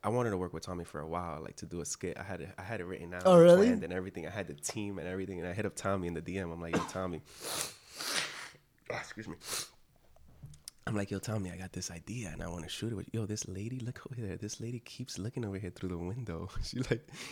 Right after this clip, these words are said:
Speaker 1: she's, like, looking at us. She's like, "Yo,
Speaker 2: Oh,
Speaker 1: what they're
Speaker 2: shit.
Speaker 1: doing? Every few seconds, that window over there, every few seconds, she's
Speaker 2: Oh,
Speaker 1: just
Speaker 2: really?
Speaker 1: like," yeah, she's just, like,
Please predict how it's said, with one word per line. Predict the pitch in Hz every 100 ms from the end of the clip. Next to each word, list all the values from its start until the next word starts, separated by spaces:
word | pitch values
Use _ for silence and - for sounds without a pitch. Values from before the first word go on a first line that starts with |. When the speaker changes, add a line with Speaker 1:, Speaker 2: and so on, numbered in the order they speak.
| -
Speaker 1:
she's, | - 127 135
like, | 120
looking | 92 113 110
at | 92
us. | 82
She's | -
like, | 104
"Yo, | 113
Speaker 2:
Oh, | 110
Speaker 1:
what | -
they're | 135
Speaker 2:
shit. | 110
Speaker 1:
doing? | 123 113
Every | 113 139
few | 143 139
seconds, | 117 113 120 151
that | 110 113
window | 120 143 147
over | 147
there, | 151 160 - - -
every | 127 147
few | 147 147
seconds, | 139 123 135 135
she's | 190
Speaker 2:
Oh, | 165
Speaker 1:
just | 165
Speaker 2:
really? | 220
Speaker 1:
like," | -
yeah, | 147
she's | 117 127
just, | 139 123
like, | 95